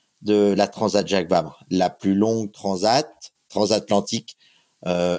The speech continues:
en double. Ça, c'était important, avec une route, euh, nord-sud. Alors, euh, évidemment, euh, les contacts, euh, au Brésil, euh, avec nos amis brésiliens en ce moment, c'était, c'était compliqué. Il fallait, euh,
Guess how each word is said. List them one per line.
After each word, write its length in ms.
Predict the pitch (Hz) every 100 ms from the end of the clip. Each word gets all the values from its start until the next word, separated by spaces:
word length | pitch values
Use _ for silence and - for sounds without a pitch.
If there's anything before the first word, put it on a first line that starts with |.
| -
en 160 | 123
double. 480 | 101 117 131 127 98 _ _ _ _ _
Ça, 180 | - 110
c'était 180 | - 113
important, 680 | 107 104 113 - 117 135 139
avec 400 | 120 107 120 -
une 140 | 117
route, 300 | 113 135 135 117
euh, 200 | 107 101 - _ _ -
nord-sud. 720 | 113 131 117 - 120 78 - _
Alors, 320 | 92 95 82
euh, 60 | 92
évidemment, 640 | 92 104 104 107 131 123 101
euh, 500 | 98 92 90 87 90
les 160 | 101
contacts, 600 | - 107 101 113 98 -
euh, 220 | 101 98 95
au 160 | 98
Brésil, 500 | 87 104 95 117 107
euh, 200 | 95 90
avec 260 | 85 90 -
nos 140 | 90
amis 180 | 95 104
brésiliens 440 | 90 92 95 110
en 60 | 101
ce 80 | -
moment, 200 | 101 104
c'était, 360 | - 90 95 - - _
c'était 300 | - 104 113
compliqué. 520 | - 110 - 101 147 156
Il 60 |
fallait, 400 | - 107 113 113
euh, 200 | 104 101